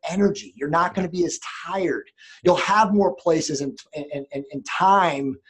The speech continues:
in the day to figure out what needs to be done, whether it's to help your kids or to be a better mo-, mom or dad or a husband or wife.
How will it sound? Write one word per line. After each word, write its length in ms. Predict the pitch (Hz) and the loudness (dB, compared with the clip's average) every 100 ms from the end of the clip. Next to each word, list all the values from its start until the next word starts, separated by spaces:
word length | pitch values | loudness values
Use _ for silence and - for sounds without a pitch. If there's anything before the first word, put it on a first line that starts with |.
| - - _ | -20 -20 _
in 100 | 160 | -2
the 80 | 160 | 2
day 320 | 170 175 165 | 4 6 4
to 200 | - 151 147 | 0 -4 2
figure 360 | 175 170 165 | 2 4 2
out 380 | 147 165 160 - | 2 4 4 0
what 240 | 147 165 160 | -2 -2 -4
needs 240 | 151 120 | -10 -8
to 80 | 139 | -4
be 100 | 143 | -2
done, 360 | 160 180 143 131 | 2 2 0 0
whether 200 | 139 135 | 0 0
it's 160 | 135 | -4
to 80 | - | -8
help 180 | 135 - | -8 -8
your 80 | 135 | -14
kids 480 | - 214 156 143 131 | 2 6 6 4 0
or 60 | 135 | -4
to 60 | |
be 120 | 131 | -2
a 100 | 131 - | -4 -4
better 280 | 143 127 131 | -8 -8 -4
mo-, 140 | 160 165 | -4 -4
mom 360 | 131 147 151 143 | -6 -2 -2 -4
or 100 | 127 | -8
dad 240 | 139 139 | -6 -4
or 80 | 131 | -4
a 80 | 123 | -4
husband 400 | 190 170 - 139 | -4 -4 -4 -8
or 120 | 131 | -6
wife. 420 | 131 220 170 135 | 0 2 2 -2